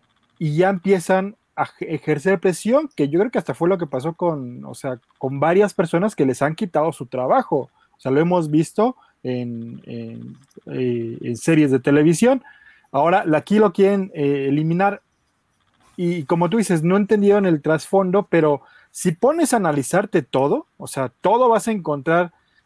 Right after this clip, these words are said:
que fue en su época, que fue en su época, y yo creo que está mal que lo quieran cancelar. O sea, creo que está bien que lo dejen, y quien quiera,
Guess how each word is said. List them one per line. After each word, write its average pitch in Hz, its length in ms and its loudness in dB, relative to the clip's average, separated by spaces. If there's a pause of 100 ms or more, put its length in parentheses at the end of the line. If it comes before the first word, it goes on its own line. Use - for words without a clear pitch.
(120)
que 180 100 2
fue 226 240 0
en 214 60 -2
su 208 240 0
época, 180 500 -4 (960)
que 165 80 -10
fue 208 200 0
en 240 40 -4
su 202 220 2
época, 202 520 0 (380)
y 160 200 -6
yo 220 180 0
creo 233 240 -2
que 240 100 -8
está 208 260 -2
mal 196 360 -4
que 175 100 -2
lo 143 200 -2
quieran 175 360 -2
cancelar. 147 540 -2
O 135 40 -2
sea, 127 220 -8 (400)
creo 220 180 2
que 285 80 -2
está 226 220 0
bien 220 160 -2
que 180 160 2
lo 139 160 0
dejen, 190 400 -2 (500)
y 139 100 -4
quien 165 260 -2
quiera, 220 400 2